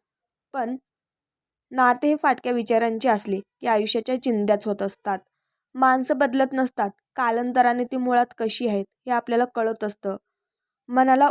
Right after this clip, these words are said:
उभारी देणारे, आनंद देणारे सुंदर सुविचार ऐकायचे असेल तर तुम्ही आपल्या चॅनलला सबस्क्राईब हे करूनच घ्या. ओढ आणि आपुलकी काय असते हे त्यालाच माहिती असतं, ज्याला मनापासून आपण जीव लावलेला असतो.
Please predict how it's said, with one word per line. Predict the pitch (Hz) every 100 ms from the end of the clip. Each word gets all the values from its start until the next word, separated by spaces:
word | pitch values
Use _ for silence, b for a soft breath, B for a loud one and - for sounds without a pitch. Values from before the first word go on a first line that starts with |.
| -
उभारी | 240 247 254
देणारे, | 247 240 233 247
आनंद | 226 226 233
देणारे | 233 226 220 220
सुंदर | 240 240 214 226
सुविचार | 226 226 208 220 226
ऐकायचे | 208 202 202 233
असेल | 196 185 196 _
तर | 233 247
तुम्ही | 226 254
आपल्या | 247 254 262
चॅनलला | 247 202 208 196 - _ -
सबस्क्राईब | 247 - - 254 262
हे | 262
करूनच | 254 247 262 247
घ्या. | 220 220 - _ _ _ _ _ _ _
ओढ | - 269 277
आणि | 285
आपुलकी | 277 247 262 254 277
काय | 262 262 269
असते | 226 - 196 202 247
हे |
त्यालाच | 247 254 220 233
माहिती | 233 226 214
असतं, | 208 - 202 214 _ _ _
ज्याला | 247 254
मनापासून | 262 233 233 233 233
आपण | 226 226 247
जीव | 240 262
लावलेला | 254 214 202 196
असतो. | 196 _ 190